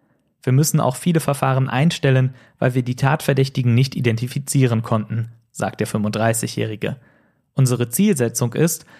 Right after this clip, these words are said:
wir wollen vor allem Schwachstellen aufzeigen, eine Befundanalyse machen und schauen, wo der Gesetzgeber aktiv werden sollte. Denn wenn ich ins Büro gehe und sage, heute räume ich das Internet auf, dann scheitere ich jeden Tag." Allein der russische Facebook-Klon V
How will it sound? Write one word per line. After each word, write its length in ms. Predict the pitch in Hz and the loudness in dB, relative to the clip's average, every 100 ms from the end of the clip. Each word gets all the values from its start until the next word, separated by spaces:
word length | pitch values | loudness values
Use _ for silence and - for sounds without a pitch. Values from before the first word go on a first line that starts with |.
| _ - | _ -2
wir 140 | 127 | 2
wollen 240 | 180 202 | 4 2
vor 220 | 196 - 143 | 2 -2 0
allem 200 | 175 175 | 2 0
Schwachstellen 680 | - 147 - - 135 117 | -2 -4 -4 -2 0 0
aufzeigen, 720 | - 120 - - - 104 - - | -2 -4 -6 -8 -6 -6 -10 -8
eine 240 | 123 117 | -2 0
Befundanalyse 840 | 117 117 175 202 127 117 120 120 120 | -2 0 2 2 2 2 2 2 2
machen 320 | 123 131 139 | 0 2 0
und 160 | 120 - | 0 -4
schauen, 380 | 117 156 185 180 - _ | 0 2 2 0 -16 _
wo 180 | 127 143 | 2 2
der 120 | 170 | 4
Gesetzgeber 640 | 120 113 120 - 120 117 120 | 2 0 -2 -2 0 0 -2
aktiv 460 | 131 - 117 104 | -6 -6 -8 -4
werden 240 | 101 98 98 | -4 -4 -6
sollte. 440 | 92 95 - - _ _ _ _ _ _ | -6 -8 -8 -10 _ _ _ _ _ _
Denn 180 | 117 110 | -2 0
wenn 120 | 117 | 0
ich 100 | 127 | 0
ins 180 | 135 135 | -2 -2
Büro 340 | 127 120 190 | -2 2 2
gehe 220 | 175 135 131 | 2 2 2
und 180 | 127 | 2
sage, 420 | 123 127 143 143 139 - _ | 2 2 4 2 0 -10 _
heute 260 | 131 175 175 | 0 2 2
räume 320 | 135 131 127 | 2 4 2
ich 100 | 123 | 0
das 180 | 113 - | -4 0
Internet 420 | 214 233 139 127 | 0 2 2 2
auf, 320 | - 139 139 - _ _ - | 0 0 -2 -12 _ _ -4
dann 160 | 117 | -2
scheitere 480 | - 123 127 120 117 | 0 0 0 0 0
ich 280 | 120 131 - | 0 -4 -8
jeden 360 | 104 101 123 | -6 -2 -2
Tag." 480 | 135 110 85 - - _ _ _ _ _ - - - | 0 -2 -6 -12 -20 _ _ _ _ _ -20 -20 -6
Allein 300 | - 143 185 | 0 4 4
der 80 | 180 | 4
russische 360 | 160 - 151 131 | 2 0 -2 -2
Facebook-Klon 920 | - 147 - 135 - 117 117 | 0 -2 -2 -6 -2 0 0
V 40 | 117 | 0